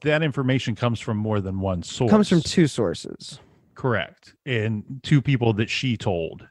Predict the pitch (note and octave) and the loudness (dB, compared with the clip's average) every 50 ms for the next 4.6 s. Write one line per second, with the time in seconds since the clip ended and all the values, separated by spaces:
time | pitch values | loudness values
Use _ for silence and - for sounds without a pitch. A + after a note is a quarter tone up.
0 | - B2 B2 A#2+ A2+ G#2+ F2+ E2 - - _ _ _ - D3 D3+ C#3+ C#3+ - - | -4 0 4 4 4 4 2 -2 -8 -14 _ _ _ -2 2 4 4 4 4 4
1 | E3 F3 C#3+ - - - C3 D3 - _ _ _ _ - F3+ F3 F3+ F#3+ F#3+ D#3+ | 2 2 2 2 0 0 0 0 -2 _ _ _ _ 0 2 4 6 6 6 4
2 | - - F#3 F3+ D3 C3 D3+ C3+ - _ - - - F3+ F3 E3+ E3 D#3 D3+ D3 | 2 0 -2 0 0 2 0 0 -2 _ -8 -4 0 0 2 2 2 2 0 0
3 | C#3 C3 A#2+ B2+ B2+ B2+ B2+ - - B2 G2+ A2 - - - A2+ A2+ A#2+ A#2 - | -2 -4 -4 0 2 2 2 2 0 -4 -4 -4 -6 -8 -4 -2 -2 -2 -2 -2
4 | - A2+ G2 F#2+ F2 F2 E2+ - - - - - | -4 -6 -6 -6 -8 -10 -12 -14 -16 -18 -18 -20